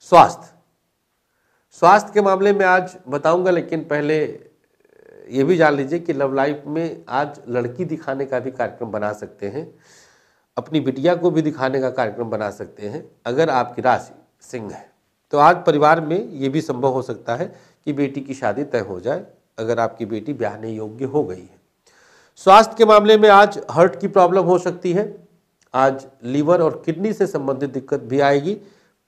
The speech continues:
प्रयोग क्या करना चाहिए आज सिंह राशि वालों को? आज किसी छोटे से नौनिहाल को, बच्चे को कुछ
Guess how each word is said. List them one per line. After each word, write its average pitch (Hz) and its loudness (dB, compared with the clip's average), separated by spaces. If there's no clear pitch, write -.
प्रयोग 302 4
क्या 160 8
करना 107 -8
चाहिए 110 -6
आज 127 2
सिंह 196 0
राशि 113 0
वालों 90 -12
को? - -20
आज 185 4
किसी 196 -8
छोटे 214 -2
से 151 -4
नौनिहाल 131 -2
को, 160 -4
बच्चे 127 -6
को 160 -6
कुछ 160 -8